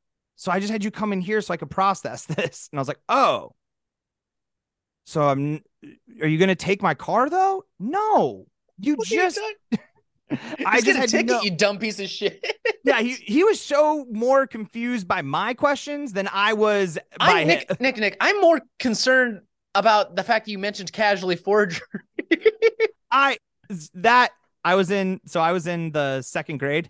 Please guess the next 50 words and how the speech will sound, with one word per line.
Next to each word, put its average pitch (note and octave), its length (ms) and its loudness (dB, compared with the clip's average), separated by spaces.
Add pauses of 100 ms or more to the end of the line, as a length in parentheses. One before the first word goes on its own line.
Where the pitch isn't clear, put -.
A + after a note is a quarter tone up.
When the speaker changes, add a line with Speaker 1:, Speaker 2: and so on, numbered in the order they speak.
Speaker 2:
Don't, F#3+ 260 0
<laughs> - 40 -4
oh, A3 400 2
okay, E3 340 2
all G3+ 240 6
right. F3 200 6
Speaker 1:
And F3+ 100 8
I G3 80 4
got G3 180 4
a, F#3+ 260 2
and E3+ 80 -2
I F3 60 0
got E3+ 160 0
an E3 80 -2
F D#3 280 -2
on D#3 120 -2
a C#3 60 -4
pa-, C#3 280 -6
on C3+ 200 0
a, A#2+ 320 -4
on A#2+ 180 -4
a G#2+ 280 -8
spelling C#3 440 -4
test. F#3 300 -4 (340)
And B2 180 -2
my B2+ 100 0
mom, B2+ 260 2
your C3 140 -2 (120)
parents B2 300 -4
are C3+ 40 -6
supposed B2 260 -2
to, C3 80 -2
like, A2+ 280 -6
say A2 220 -10
they, G#2+ 320 -8
they A2 160 -6
see G2 240 -6
it G#2 140 -2
and G#2+ 80 -10
that G2+ 120 -8
they'll G2 120 -4
work G2 120 -4
Speaker 2:
Yeah. G#2+ 80 -8
Speaker 1:
with A2 160 -10
you. D3 240 0 (720)
And F2 1000 -14 (300)
I F#2+ 420 -2
was F2+ 120 -14
like, F2+ 140 -16 (100)
"Nah, F2 400 -16